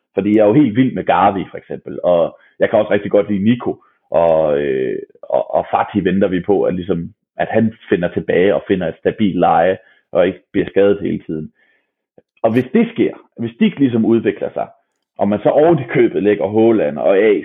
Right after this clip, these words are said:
C og Frenkie de Jong spiller til det potentiale, han har, og sådan nogle ting der, øh, så begynder det der lige noget, i hvert fald, i hvert fald hjemme i Spanien.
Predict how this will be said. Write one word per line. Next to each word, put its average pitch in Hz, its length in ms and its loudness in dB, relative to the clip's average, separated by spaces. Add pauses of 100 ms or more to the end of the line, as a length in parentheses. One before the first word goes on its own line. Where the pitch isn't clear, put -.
C 90 300 -6
og 90 460 0
Frenkie 95 220 -2
de 95 60 -6
Jong 117 400 0 (320)
spiller 101 320 2
til 95 100 -6
det 101 160 0
potentiale, 95 540 0
han 90 180 -2
har, 95 180 -4
og - 160 -8
sådan - 140 -2
nogle 98 180 -2
ting 92 260 -6
der, 87 160 0 (720)
øh, 87 400 0 (1400)
så - 280 -2
begynder 160 300 0
det 104 180 0
der 101 120 4
lige 127 300 0
noget, 104 260 2
i 98 40 0
hvert 123 240 2
fald, 107 260 -2 (140)
i 104 60 -6
hvert 131 260 0
fald 107 160 0
hjemme 107 220 0
i 101 100 -10
Spanien. 98 440 -4